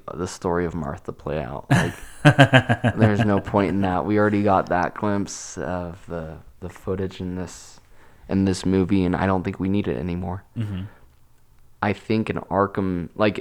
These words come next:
Speaker 1: a-, as far as I'm, what I'm saying with that, the origin of Arkham Asylum and the Arkham family, and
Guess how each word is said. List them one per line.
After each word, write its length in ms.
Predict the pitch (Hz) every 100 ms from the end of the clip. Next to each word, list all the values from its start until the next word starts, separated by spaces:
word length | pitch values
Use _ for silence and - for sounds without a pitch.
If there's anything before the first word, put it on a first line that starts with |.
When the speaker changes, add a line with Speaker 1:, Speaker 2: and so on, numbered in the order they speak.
| -
Speaker 1:
a-, 260 | 104 -
as 320 | 117 113 - - - _
far 300 | - 113 107
as 160 | 98
I'm, 200 | 92 87
what 120 | 98 101
I'm 100 | 90
saying 260 | - 90 87
with 100 | 82
that, 360 | 87 80 85
the 100 | 98
origin 480 | - 98 98 90 90
of 120 | 82 80
Arkham 420 | - 80 - 73
Asylum 600 | 85 - - 71 78 -
and 240 | - 80 82
the 60 |
Arkham 360 | - 78 76 78
family, 680 | - 85 78 - 65 71 69 -
and 320 | 80 80